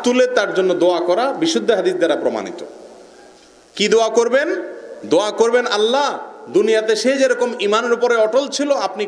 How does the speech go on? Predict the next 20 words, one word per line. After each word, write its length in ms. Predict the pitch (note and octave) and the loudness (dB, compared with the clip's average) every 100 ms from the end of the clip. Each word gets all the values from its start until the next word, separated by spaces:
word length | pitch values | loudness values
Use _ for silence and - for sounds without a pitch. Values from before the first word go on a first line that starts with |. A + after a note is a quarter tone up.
| G3+ | 0
কবরে 360 | G#3 G3+ G#3 | 0 2 2
এখন 260 | F#3+ F3 A#3+ | 0 -2 -4
মুনকার 420 | A3 F#3+ F#3 F#3+ | -2 -2 0 0
নাকিরের 440 | F#3+ F#3 F#3+ F#3 | 0 -2 0 0
প্রশ্নের 460 | F#3 F#3 F3+ B3 B3+ | 2 0 2 0 0
জবাবে 380 | G#3 G3 F#3+ F#3 | 0 2 2 0
তাকে 260 | F3+ - | 0 0
অটল 380 | G#3 D#3 E3+ D#3+ | 0 0 2 0
রাখিয়েন, 480 | D3+ E3+ - B3+ G3+ | 2 0 2 0 0
সে 180 | - F#3+ | -2 0
যেন 180 | F#3+ A3 C4+ E4+ F#4+ - - - | 0 0 0 0 -2 -8 -16 -6
পা 180 | D3 C#3 | -4 -2
পিছলে 340 | D#3+ D3+ F#3 G#3 | -2 -4 0 0
না 140 | D3+ - | 0 0
পড়ে 200 | A#2+ G2+ | 0 0
যায়।" 180 | D#2 C#2 - - - - - | -4 -12 -16 -20 -20 -12 0
এই 100 | F3+ | 2
দোয়া 180 | F#3 | 2
করা 220 | E3+ F#3 E3+ | 2 0 0
সুন্নাত। 360 | E3+ A#2+ F#2+ | -2 -2 -4